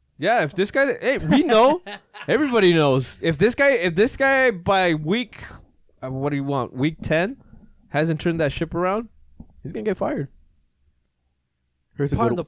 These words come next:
Speaker 2: pun, 'cause it's a Raiders, a ship, pirate ship.
Speaker 1: You might call us losers or whatever, but, like,
Speaker 3: I never said you guys were losers. I'm just saying.
Speaker 1: shout out to Ricky Raider.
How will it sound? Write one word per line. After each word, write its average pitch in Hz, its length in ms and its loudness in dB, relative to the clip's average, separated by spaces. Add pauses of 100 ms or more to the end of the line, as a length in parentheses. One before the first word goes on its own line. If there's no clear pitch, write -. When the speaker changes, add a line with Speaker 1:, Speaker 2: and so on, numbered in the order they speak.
Speaker 2:
pun, 160 220 -4
'cause 160 160 -14
it's 147 120 -12
a 151 60 -2
Raiders, 147 420 -4 (100)
a 156 60 -10
ship, - 360 -14
pirate 196 260 -2
ship. 320 200 -8
Speaker 1:
You 156 120 -4
might 190 240 -2 (240)
call 175 240 2
us 156 120 0
losers 165 300 0
or 156 40 -2
whatever, 170 360 0
but, 120 220 -4
like, 101 280 -6 (180)
Speaker 3:
I 170 60 -8
never 170 140 -6
said 127 120 -8
you 117 60 -4
guys 110 80 -6
were 101 60 -8
losers. 131 340 0
I'm 127 60 -2
just 117 160 -6
saying. 143 260 -8 (480)
Speaker 1:
shout 170 220 -4
out 190 120 0
to 117 120 -4
Ricky 107 260 -6
Raider. 101 420 -4